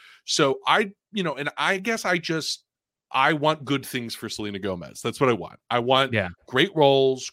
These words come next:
Speaker 1: great writing, great opportunity. I think she has a lot of capacity. I think we've written this character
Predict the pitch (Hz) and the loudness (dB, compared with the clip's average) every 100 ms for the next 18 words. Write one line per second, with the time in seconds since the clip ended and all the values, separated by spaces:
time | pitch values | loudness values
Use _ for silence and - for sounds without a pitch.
0 | - 117 143 135 113 113 110 110 107 - | -8 -4 -2 0 0 0 -2 -6 -8 -6
1 | 117 120 131 151 - 104 101 101 98 110 | -2 0 -2 -4 -10 -8 -8 -8 -6 -8
2 | 110 113 - 110 104 104 - - - 113 | -6 -8 -6 -4 -2 -4 -8 -20 -6 -2
3 | 110 107 117 127 - - 113 107 - 165 | 0 2 2 2 -4 -6 -2 -2 -2 -4
4 | 165 - - 147 202 175 185 123 117 147 | -6 -8 -8 -4 -2 0 -4 -4 -4 -4
5 | 147 143 131 - - 117 113 165 170 208 | -4 -8 -6 -8 -10 -6 -6 -6 -2 -2
6 | 226 | -2